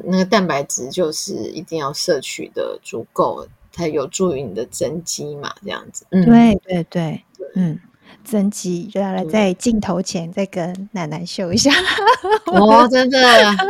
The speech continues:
Speaker 1: 好明显的二头啊。<laughs> 二头跟那个三角肌，就是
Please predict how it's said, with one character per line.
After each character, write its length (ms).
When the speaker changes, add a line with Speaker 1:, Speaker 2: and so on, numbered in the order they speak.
Speaker 1:
好 180
明 160
显 300
的 100
二 160
头 220
啊。 180
<laughs> 720
二 180
头 240
跟 320
那 160
个 100
三 260
角 160
肌， 260
就 120
是 160